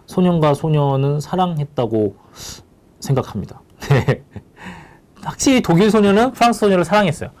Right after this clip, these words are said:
한눈에 사랑에 빠졌어요. 왜냐 하면 소녀의 할아버지가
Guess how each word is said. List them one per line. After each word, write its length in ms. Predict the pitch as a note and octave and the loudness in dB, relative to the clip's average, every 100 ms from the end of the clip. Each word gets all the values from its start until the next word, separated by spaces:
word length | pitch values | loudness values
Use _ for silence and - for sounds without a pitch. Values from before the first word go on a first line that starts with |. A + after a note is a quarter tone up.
| - | -20
한눈에 320 | - C4+ C#4+ C4 | -6 0 2 2
사랑에 240 | G#3 G3+ | 2 0
빠졌어요. 380 | F3+ C#3 - - | 2 -2 -2 -4
왜냐 420 | B2 D3+ F3+ B2 - - - - - | 0 2 2 2 -4 -20 -20 -20 -16
하면 560 | - E3 D#3 D#3+ G2+ D#2+ _ _ _ - - - - - - - - | -6 0 2 2 0 -8 _ _ _ -18 -18 -20 -18 -16 -14 -16 -8
소녀의 720 | - C#4 C#4 C4 B3 A3+ G#3+ | 0 2 4 6 6 6 4
할아버지가 1040 | G#3 C#4+ D4+ C#4+ G#3 D#3 D3 D3 A2+ F#2+ | 2 2 2 2 2 2 4 4 2 -2